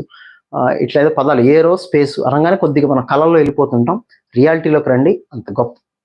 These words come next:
బ్రాంచెస్ కాదా అంటే పర్వాలేదు, ఎక్సలెంట్, ఎక్స్ట్రాఆర్డినరీ కాదండి. అది. "గుడ్ ఈవినింగ్ సార్, నాకు మార్క్ షీట్ అలాట్‌మెంట్ అవ్వలేదు." ఓకే, ఇందాక ఒకసారి మాట్లాడాను మీకు. ఓకే, నెక్స్ట్ ఐఐటి బాంబే, "Engineering in Physics was ఐఐటి Madras Engineering Physics."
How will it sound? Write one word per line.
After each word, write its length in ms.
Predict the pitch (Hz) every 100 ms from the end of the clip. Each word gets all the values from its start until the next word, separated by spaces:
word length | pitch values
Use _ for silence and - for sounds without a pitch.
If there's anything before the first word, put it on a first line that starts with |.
| -
బ్రాంచెస్ 400 | 123 135 135 -
కాదా 280 | 117 123 131
అంటే 340 | 127 - - _ _ _ _ _ -
పర్వాలేదు, 520 | 214 247 208 117 113 -
ఎక్సలెంట్, 520 | 127 - 202 190 185
ఎక్స్ట్రాఆర్డినరీ 600 | 170 - - 156 151 156
కాదండి. 500 | 175 - 95 82 - -
అది. 140 | 101 - _ _ _ _ _ _ _ _ - - _ _ _ - - - 139
"గుడ్ 80 | 165
ఈవినింగ్ 200 | 175 165
సార్, 160 | 170
నాకు 200 | 147 147
మార్క్ 260 | 123 151 -
షీట్ 260 | 190 185
అలాట్‌మెంట్ 580 | - - 131 151 160 147
అవ్వలేదు." 280 | 127 131 120
ఓకే, 180 | 123 -
ఇందాక 220 | 131 139
ఒకసారి 220 | 117 120
మాట్లాడాను 440 | 113 113 107 101 95
మీకు. 320 | 95 - - _ - - - _ _
ఓకే, 380 | 135 127 - 131
నెక్స్ట్ 300 | 120 123 - 131
ఐఐటి 460 | 151 190 190 165 131
బాంబే, 480 | 135 165 180 131 - - _ _ _ -
"Engineering 400 | 156 185 185 180 175
in 60 |
Physics 420 | 165 160 185 165
was 100 | 147 135
ఐఐటి 300 | 147 165 -
Madras 360 | 147 139 147
Engineering 400 | 147 135 139 131
Physics." 540 | 123 - - - -